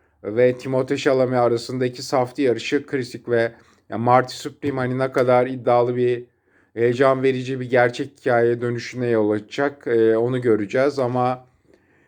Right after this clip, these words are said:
e, özellikle burada, e, Smashing Machine'de daha böyle bir dönüşüm var. Twins'taki başroldeki oyuncu da çok iyi tabii ama,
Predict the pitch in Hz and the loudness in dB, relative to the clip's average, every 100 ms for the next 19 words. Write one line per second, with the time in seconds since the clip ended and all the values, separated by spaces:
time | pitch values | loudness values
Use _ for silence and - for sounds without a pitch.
0 | - 107 117 117 117 127 120 120 147 131 | -8 0 4 4 4 2 0 -2 -4 -2
1 | 127 139 131 127 123 127 143 135 - - | 0 0 2 2 2 -2 -4 -4 -6 -8
2 | 135 127 135 131 127 131 127 123 120 123 | -6 -6 -6 -4 0 2 2 2 0 0
3 | 123 123 123 120 143 127 117 110 107 - | -2 -2 -2 -4 -4 -2 2 2 0 -4
4 | 127 127 127 - 123 123 120 117 131 113 | -6 -4 -6 -8 -8 -2 -2 -2 -4 -4
5 | 110 120 117 113 98 101 - 101 107 123 | -4 -4 -2 -4 -4 -10 -12 -8 -2 0
6 | 131 123 127 | 0 0 -4